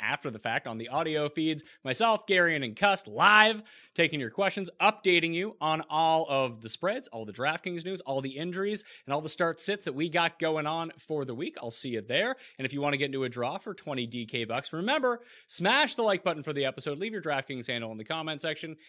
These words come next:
and tell me your favorite DraftKings tight end below four thousand dollars this week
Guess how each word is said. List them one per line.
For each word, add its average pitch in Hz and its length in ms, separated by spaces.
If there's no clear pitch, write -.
and 131 80
tell 170 100
me 156 100
your 170 360
favorite 202 520
DraftKings 190 800
tight 208 240
end 190 280
below 180 600
four 202 280
thousand 190 640
dollars 143 520
this 123 320
week 131 340